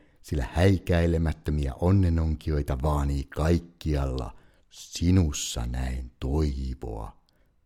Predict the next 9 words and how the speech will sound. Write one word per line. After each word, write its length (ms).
Iivan 300
sanoi 420
ja 100
kumartui 600
supattamaan 800
korvaani. 720
"On 160
aika 360
tehdä 380